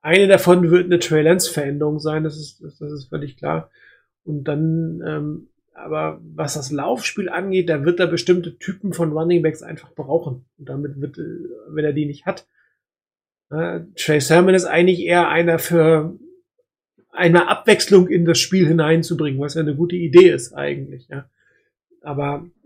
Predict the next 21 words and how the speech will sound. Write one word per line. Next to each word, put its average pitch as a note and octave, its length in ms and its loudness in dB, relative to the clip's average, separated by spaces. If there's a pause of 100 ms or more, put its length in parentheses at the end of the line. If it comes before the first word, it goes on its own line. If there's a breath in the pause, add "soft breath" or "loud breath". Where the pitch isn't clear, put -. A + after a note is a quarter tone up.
(100)
für D#3+ 280 -2
das, C#3+ 280 -4
für - 160 -10
das C3+ 280 -6
Haupt-, - 360 2
äh, - 880 -10
Art F3 260 -2
des F3 160 -8
Laufspiels, F3 840 0
zumindest D#3 560 -4
Stand D#3 260 -14
heute, F3 260 2
das D#3 160 0
ist - 60 -12
ja E3 60 -6
auch E3 220 -12
schon E3 120 -14
ein - 40 -20
paar D#3+ 120 -4
Mal D#3 140 -2
gesagt, D3 300 -10